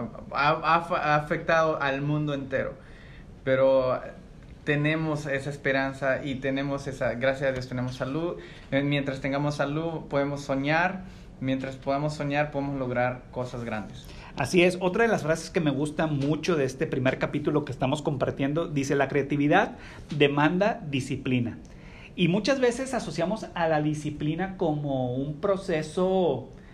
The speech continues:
Speaker 2: medio místico, donde de repente estás parado,
Speaker 1: <laughs>
Speaker 2: eh, o acostado o haciendo algo y, y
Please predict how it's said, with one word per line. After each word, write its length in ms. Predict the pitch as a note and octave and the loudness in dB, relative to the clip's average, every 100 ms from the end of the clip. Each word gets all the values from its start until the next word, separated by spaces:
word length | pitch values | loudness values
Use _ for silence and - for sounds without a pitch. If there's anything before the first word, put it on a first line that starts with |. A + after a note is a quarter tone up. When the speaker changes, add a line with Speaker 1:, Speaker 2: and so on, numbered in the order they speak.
| - - - | -20 -18 -10
Speaker 2:
medio 340 | D#3 C#3+ C3+ C3 | -6 0 2 2
místico, 800 | B2+ D3+ - - G3+ F3 F3+ F3+ | 2 0 0 -2 0 6 6 6
donde 320 | D3+ C#3 C3 | 4 4 6
de 140 | C3 | 6
repente 420 | B2+ C3 D3+ D3+ | 4 2 0 0
estás 240 | F3+ G3 - | 0 0 0
parado, 680 | - E3 D#3+ E3+ F3+ F#3 - | 2 4 6 4 4 2 2
Speaker 1:
<laughs> 20 | |
Speaker 2:
eh, 280 | D3+ C3 C3 | 2 4 4
o 120 | C3 | 2
acostado 800 | C3+ D3 A#2+ - D#3+ E3+ F#3 F#3+ | 0 -2 -2 2 4 4 4 2
o 100 | D#3 | 0
haciendo 320 | C3 D#3 D#3+ | 0 -2 0
algo 300 | D#3+ F3+ F#3+ - - - - | 0 0 -2 -8 -16 -16 -6
y, 180 | D#3 | -4
y 260 | F3 F#3 D#3 | -2 -4 -4